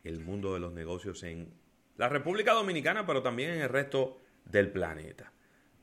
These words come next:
Eh, quiero dar la bienvenida de inmediato a mi compañero Rafael Fernández, que ha venido en el día de hoy con un polocher del equipo más exclusivo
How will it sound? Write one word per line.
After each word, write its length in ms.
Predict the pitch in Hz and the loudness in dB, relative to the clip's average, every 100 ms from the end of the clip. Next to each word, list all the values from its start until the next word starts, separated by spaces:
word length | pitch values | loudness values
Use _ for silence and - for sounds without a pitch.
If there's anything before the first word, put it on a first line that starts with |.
| - | -12
Eh, 220 | 76 73 | -10 -6
quiero 160 | - 104 | 0 4
dar 140 | 110 | 4
la 80 | 113 | 4
bienvenida 540 | 113 107 104 104 131 | 2 2 2 2 4
de 80 | 123 | 4
inmediato 480 | 113 107 101 120 135 | 2 0 2 2 2
a 40 | |
mi 100 | 120 | 0
compañero 520 | 107 107 101 101 120 127 | -2 -4 -2 0 0 0
Rafael 340 | 117 113 127 | 2 2 2
Fernández, 760 | 127 113 117 151 110 82 - - _ _ _ | 2 0 2 2 0 -4 -8 -16 _ _ _
que 80 | 101 | 0
ha 60 | |
venido 360 | 110 120 151 135 | 0 2 2 4
en 80 | 120 | 2
el 120 | 113 | 0
día 200 | 127 139 | 2 6
de 120 | 131 | 8
hoy 200 | 143 175 | 8 8
con 200 | 139 123 | 6 0
un 180 | 147 165 | 0 0
polocher 480 | 151 143 131 160 156 | 4 4 8 8 8
del 440 | 135 135 131 131 - - _ _ - | 6 6 4 0 -8 -20 _ _ 2
equipo 680 | 135 135 202 233 - 120 101 | 2 4 2 2 4 2 4
más 260 | 156 180 | 2 0
exclusivo 1200 | 160 143 - 175 156 - - 254 220 120 87 - | -2 -4 -2 4 4 4 2 4 4 4 2 -2